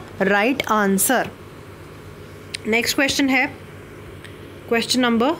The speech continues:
थर्ड, The Cotton Corporation of India, C C I, is to be set up its own cotton warehouse in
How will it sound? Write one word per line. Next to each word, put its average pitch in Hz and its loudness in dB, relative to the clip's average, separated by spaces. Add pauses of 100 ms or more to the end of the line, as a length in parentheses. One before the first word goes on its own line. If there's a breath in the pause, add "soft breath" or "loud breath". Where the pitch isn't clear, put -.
(460)
थर्ड, 202 4 (560 loud breath)
The 262 4
Cotton 330 4
Corporation 285 4
of 277 2
India, 220 4
C 269 2
C 302 2 (180)
I, 208 4 (100)
is 240 4
to 302 4
be 285 4
set 311 2 (160)
up - 2 (140)
its - 0 (100)
own 359 4
cotton 233 4 (100)
warehouse 214 4 (100)
in 254 4